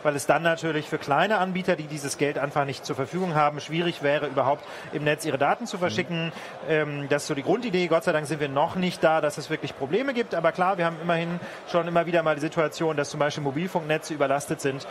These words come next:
Speaker 1: Insofern, Netzneutralität wird ein immer spannenderes Thema werden. Und deswegen die Frage, welcher Rechtsrahmen gilt hier? Sind diese Überholspuren erlaubt, ähm, oder sind sie verboten?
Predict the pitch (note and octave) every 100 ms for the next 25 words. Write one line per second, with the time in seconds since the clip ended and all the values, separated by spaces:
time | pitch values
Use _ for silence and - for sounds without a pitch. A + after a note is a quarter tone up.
0 | - - D3+ D3+ F#3 E3 D#3+ F3 G3 F3+
1 | E3+ E3+ E3 C3+ E3 F#3 D3+ D#3+ D#3 D3
2 | D#3 D3+ C#3 B2 - F3 G#3+ G3 G3 A3
3 | F#3 D3 D3+ G#3+ A3 A#3+ - - - E3+
4 | - C3+ D#3 F#3+ D#3+ E3 E3+ D3 C3+ D#3
5 | - - F3+ G3 G3 F3+ G3+ - F3+ C3+
6 | F3 G3+ G3+ F#3 E3 C#3+ D#3 G3 - F3+
7 | F3 C#3+ C3+ B2+ F#3+ A#3+ - - - -
8 | - F#3 F3+ F3 F3 E3+ E3+ E3 - D3
9 | C#3 C3 G#4 C4 B3+